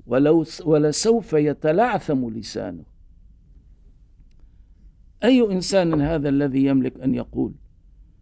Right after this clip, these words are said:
"إنا نحن نحيي ونميت وإلينا المصير"؟ يوم تشقق الأرض عنهم سراعا، ذلك حشر علينا يسير، نحن أعلم بما يقولون،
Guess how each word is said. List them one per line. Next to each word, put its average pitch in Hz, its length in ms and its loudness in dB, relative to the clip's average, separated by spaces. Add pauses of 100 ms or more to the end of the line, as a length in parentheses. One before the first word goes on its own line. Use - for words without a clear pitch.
(340)
"إنا 139 360 6
نحن 127 600 -2
نحيي 120 440 -6
ونميت 117 1000 -2 (480)
وإلينا 110 640 -4
المصير"؟ 87 560 -14 (1080)
يوم 160 320 2
تشقق 160 800 -4
الأرض 147 500 -6
عنهم 135 500 -2
سراعا، 127 760 -8 (1040)
ذلك 170 640 0 (500)
حشر 143 540 -4
علينا 147 540 0
يسير، 135 600 -4 (1000)
نحن 220 240 0
أعلم 170 480 2
بما 123 340 -4
يقولون، 101 540 -12